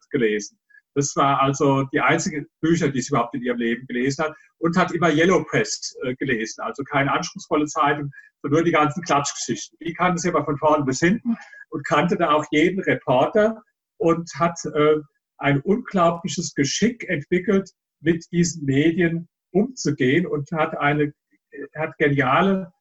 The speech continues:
äh, P-R-Strategien dann auch entwickelt. Sie hatte ja dann mit ihrem Mann,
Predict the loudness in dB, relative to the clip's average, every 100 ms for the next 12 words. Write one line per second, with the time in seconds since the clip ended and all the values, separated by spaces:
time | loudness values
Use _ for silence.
0 | _ -4 -2 0 0 2 2 2 0 0
1 | 0 0 -2 0 -2 -2 -4 -4 -2 -2
2 | -2 -8 _ _ 0 2 4 2 4 2
3 | 2 0 -2 0 2 2 0